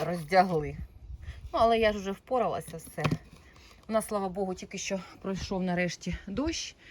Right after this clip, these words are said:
Е, м, все, всі ряднинки поприбирали, ті, що сохли. М,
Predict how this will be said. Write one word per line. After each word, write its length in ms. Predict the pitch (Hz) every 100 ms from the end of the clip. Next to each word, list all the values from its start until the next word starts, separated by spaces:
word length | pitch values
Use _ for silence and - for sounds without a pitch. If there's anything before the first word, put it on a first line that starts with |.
| - - - -
Е, 260 | 202 196 180 -
м, 140 | 180 156
все, 340 | - - 208 190 - - - - - -
всі 160 | 233
ряднинки 420 | 226 202 214 262
поприбирали, 540 | 285 269 262 247 240 233
ті, 120 | 240
що 160 | - 233
сохли. 440 | 233 226 - 208
М, 480 | 110 - 202 202